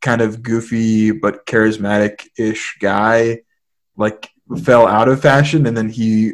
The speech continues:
was, like, the only dude like that when he came <laughs> back, like, the soft-bodied, uh, comedian.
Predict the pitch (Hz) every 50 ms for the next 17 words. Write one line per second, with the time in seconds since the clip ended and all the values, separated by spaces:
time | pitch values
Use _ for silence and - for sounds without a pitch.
0 | - - 123 117 113 107 - 117 104 95 107 113 113 110 104 104 113 107 107 101
1 | 95 95 92 92 95 - - 80 64 - - _ - 110 110 104 151 - - 185
2 | 170 - 104 - - - - - - - 120 117 113 - 135 - - 127 120 120
3 | 120 - - 107 107 107 107 107 104 98 107 _ _ _ _ _ _ _ _ _
4 | _ _ - 104 101 98 95 90 92 92 - _ - - - 113 107 107 101 90
5 | 71 62 - -